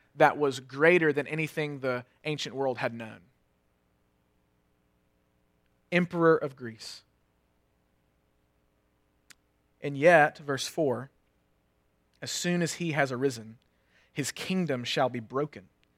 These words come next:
and divided toward the four winds of heaven, but not to his posterity, nor according to the authority with which he ruled, for his kingdom shall be plucked up and go to others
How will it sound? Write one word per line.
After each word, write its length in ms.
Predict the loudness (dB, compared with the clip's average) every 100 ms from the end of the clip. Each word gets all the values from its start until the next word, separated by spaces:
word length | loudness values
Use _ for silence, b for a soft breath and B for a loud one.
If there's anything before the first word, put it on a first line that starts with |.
| _ _
and 140 | -8 -4
divided 420 | 4 6 6 2
toward 280 | -6 -10 -10
the 60 |
four 300 | -10 -4 -2
winds 240 | -2 -4 -10
of 80 | -6
heaven, 340 | -6 -6 -10
but 120 | -10 -2
not 220 | -2 -2
to 60 |
his 160 | -8 -2
posterity, 680 | -2 -2 -6 -8 -8 -10 -16 _ _ _ 0
nor 140 | 2
according 380 | 2 4 2 2
to 100 | 0
the 80 | 0
authority 480 | 0 -2 -2 0 -2
with 160 | -4
which 140 | -8 -6
he 100 | -6
ruled, 420 | -6 -8 -12 -18 _ _
for 120 | -6
his 180 | -4 -4
kingdom 320 | -6 -8 -6
shall 160 | -4 -6
be 80 | -6
plucked 400 | -6 -6 -4 -4
up 240 | -4 -8 _ _ _ -12
and 120 | -4
go 160 | -4
to 180 | -4 -8 _ -2
others 420 | -2 -6 -16